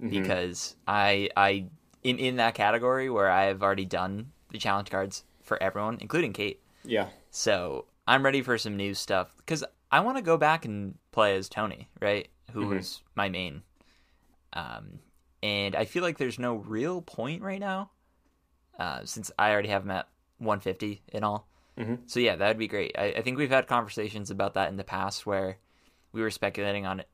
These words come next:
Speaker 2: if they would just release new challenge cards, and I think that'd be a really great idea. And putting the M C U skins behind that is just a really great way to get people to,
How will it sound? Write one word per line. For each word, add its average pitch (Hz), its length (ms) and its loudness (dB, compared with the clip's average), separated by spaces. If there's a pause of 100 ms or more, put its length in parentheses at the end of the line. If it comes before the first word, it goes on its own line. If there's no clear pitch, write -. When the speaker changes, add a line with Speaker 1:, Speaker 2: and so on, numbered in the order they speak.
(200)
Speaker 2:
if 98 180 -4
they 95 160 2
would 92 260 -4
just - 260 -6
release 101 380 -2
new 101 140 -6
challenge 147 380 -4
cards, 175 460 -4
and 113 100 -2
I 107 80 2
think 113 180 -6
that'd 101 160 0
be 98 280 -2
a - 40 -10
really 95 240 -4
great 90 200 -4
idea. 64 400 -6 (240)
And 110 160 -6
putting 107 420 0 (520)
the 110 140 2
M 104 100 0
C 107 140 -4
U 92 160 -4
skins 113 320 -4
behind 123 260 0
that 123 220 2
is 101 80 -4
just - 340 -6
a 113 80 0
really 104 220 0
great 92 200 0
way 82 140 -4
to 80 80 -6
get 71 260 -6 (180)
people 87 280 -6
to, - 320 -10